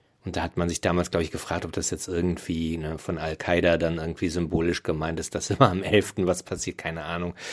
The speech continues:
Ähm, hat sich ja dann nicht so fortgesetzt, aber das war schon dann ein Schock, auch für Tunesien, weil Tunesien ja immer so Islam light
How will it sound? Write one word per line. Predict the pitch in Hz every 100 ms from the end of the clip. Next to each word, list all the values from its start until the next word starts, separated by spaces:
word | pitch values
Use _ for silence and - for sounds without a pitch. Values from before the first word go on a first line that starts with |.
| - - -
Ähm, | - 90 87 82 82 - -
hat | 95 -
sich | -
ja | 87
dann | 82
nicht | 85 90 -
so | 87
fortgesetzt, | 85 95 90 - 101 98 - -
aber | 92 92 95 92 90 - - - - -
das | - 113 113
war | 127
schon | - 127
dann | 117 110
ein | 107 101
Schock, | - 123 - -
auch | 110
für | 120 110
Tunesien, | 110 101 107 110 107
weil | 95
Tunesien | - 98 95 101 107
ja | 95
immer | 95 95
so | 87 92
Islam | 95 92 95 87 92
light | 87 82 101 113 -